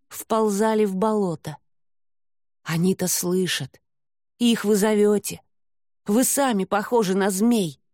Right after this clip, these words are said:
вливаете свой яд в людей". Айсет не выдержала. "Вы показали мне участь деревни. Так расщедритесь,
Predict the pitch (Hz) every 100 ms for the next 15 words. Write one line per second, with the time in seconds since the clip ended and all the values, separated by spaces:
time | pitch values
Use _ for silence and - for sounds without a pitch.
0 | _ 170 180 208 196 214 196 180 190 175
1 | 185 196 185 175 214 185 - 156 180 160
2 | 190 131 - _ _ _ _ _ _ _
3 | _ _ - 170 170 - 247 254 202 196
4 | 185 214 190 170 151 156 143 139 _ _
5 | _ _ _ _ _ _ - 220 226 240
6 | 247 247 208 277 262 214 220 214 233 247
7 | 247 202 185 240 240 190 175 139 - _
8 | _ _ - 302 - 302 - - 339 302
9 | 220 214 175 -